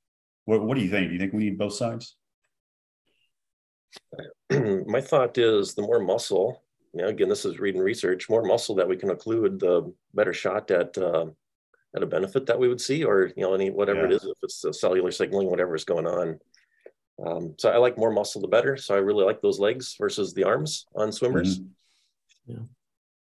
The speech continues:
Speaker 2: Uh, nobody complained about, uh, discomfort so much, uh, for the swimmers. Um, while they were swimming, they never felt fatigued,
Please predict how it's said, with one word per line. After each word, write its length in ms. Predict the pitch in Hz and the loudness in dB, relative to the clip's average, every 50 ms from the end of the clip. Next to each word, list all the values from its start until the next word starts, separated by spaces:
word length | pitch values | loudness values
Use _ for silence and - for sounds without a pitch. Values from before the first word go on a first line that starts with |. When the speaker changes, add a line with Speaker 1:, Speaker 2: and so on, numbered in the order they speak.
| _ _ _ _ _ _ - 131 | _ _ _ _ _ _ 0 2
Speaker 2:
Uh, 200 | 120 120 110 104 101 | 4 4 2 2 2
nobody 260 | 117 131 131 151 139 | 2 2 4 4 2
complained 540 | 131 - 120 - - 104 110 113 123 135 123 | 0 -2 -6 -4 -2 0 0 2 2 0 0
about, 440 | 117 104 104 104 104 98 - - - - - - | 2 2 4 4 4 2 -2 -6 -14 -20 -14 -8
uh, 280 | 113 104 101 98 95 90 90 | -4 -2 0 0 0 0 -2
discomfort 520 | 98 104 - - - 110 95 - 107 95 - | -2 -4 -4 -2 -2 -4 -2 -2 -2 -2 -2
so 140 | - 107 | -2 -2
much, 480 | 95 90 90 98 - - - - - - _ _ _ _ _ _ - - | 0 2 2 2 0 -2 -6 -12 -14 -16 _ _ _ _ _ _ -8 -4
uh, 220 | 95 95 95 90 | -2 0 0 0
for 180 | - - - 117 | -2 -2 -4 -4
the 80 | 95 90 | -2 -2
swimmers. 540 | - - 117 110 92 87 101 - - - _ _ _ - - - _ _ _ _ _ _ _ _ _ _ - - - _ _ _ _ _ _ _ _ - | 0 0 0 2 2 0 -2 -2 -6 -12 _ _ _ -20 -20 -20 _ _ _ _ _ _ _ _ _ _ -20 -20 -20 _ _ _ _ _ _ _ _ -8
Um, 220 | 92 92 90 - 87 | -6 -6 -6 -4 -2
while 160 | 95 92 90 | 0 0 2
they 100 | 92 95 | 2 2
were 60 | 87 82 | 0 0
swimming, 300 | - - 98 95 95 92 | -2 -2 0 0 0 2
they 80 | 92 90 | 2 2
never 280 | 92 95 87 87 82 | 2 2 2 0 -2
felt 280 | - - 90 85 - - | -2 -2 -2 -2 -2 -6
fatigued, 540 | - 87 78 - 87 87 82 85 92 95 - | -10 -12 -10 -8 -6 -6 -6 -6 -8 -12 -14